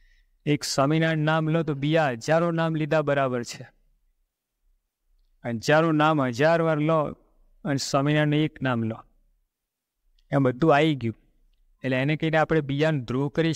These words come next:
એવું નથી. આ જે છે એવું તો કહેવું પડે ને. જેને પૂછ્યું મહારાજને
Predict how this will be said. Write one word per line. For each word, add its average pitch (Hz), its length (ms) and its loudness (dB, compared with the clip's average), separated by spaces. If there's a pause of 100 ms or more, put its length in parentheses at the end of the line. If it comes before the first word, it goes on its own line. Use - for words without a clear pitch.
એવું 175 160 0
નથી. 135 300 -6 (1080)
આ 151 120 0
જે 151 220 2
છે - 260 -4
એવું 165 200 2
તો 170 120 -6
કહેવું 170 300 0
પડે 175 240 -2
ને. 120 120 -4 (1800)
જેને 147 280 0
પૂછ્યું 156 440 -2
મહારાજને 127 480 -2